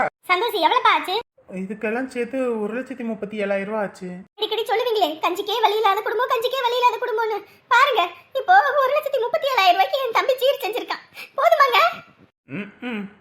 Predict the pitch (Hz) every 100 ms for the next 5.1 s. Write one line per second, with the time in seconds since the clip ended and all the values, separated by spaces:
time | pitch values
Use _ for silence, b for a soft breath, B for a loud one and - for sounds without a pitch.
0 | _ _ _ 494 427 523 587 523 494 508
1 | 523 554 440 494 508 381 494 622 679 B
2 | B - 466 440 523 679 659 622 622 698
3 | 440 523 679 740 640 587 571 - - _
4 | _ 403 392 370 480 427 415 440 415 466